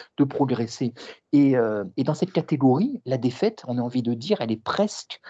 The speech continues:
euh, inévitable. Elle va arriver à un moment ou un autre,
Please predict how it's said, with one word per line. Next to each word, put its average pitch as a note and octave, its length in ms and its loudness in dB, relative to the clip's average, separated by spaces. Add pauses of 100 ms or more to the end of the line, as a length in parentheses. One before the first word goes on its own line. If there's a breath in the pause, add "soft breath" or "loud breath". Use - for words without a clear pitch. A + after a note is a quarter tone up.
(400 loud breath)
euh, G#2 320 -2 (100)
inévitable. C#3 640 0 (100)
Elle A#2 140 -2
va B2 100 2
arriver B2+ 320 0
à C#3+ 80 4
un B2+ 40 0
moment B2 280 -2
ou A#2+ 120 0
un A#2 100 -2
autre, - 240 -6